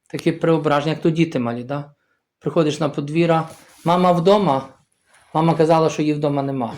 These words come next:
Діти правду скажуть. І нам треба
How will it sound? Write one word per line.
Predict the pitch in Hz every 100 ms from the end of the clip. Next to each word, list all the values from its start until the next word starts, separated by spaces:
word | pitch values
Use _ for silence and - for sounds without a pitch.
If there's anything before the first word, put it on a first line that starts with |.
| -
Діти | 156 143 147
правду | 180 170 139
скажуть. | - 117 113 - - - - - - - - _ _ _
І | 170
нам | 151 190 190
треба | 147 151 175 202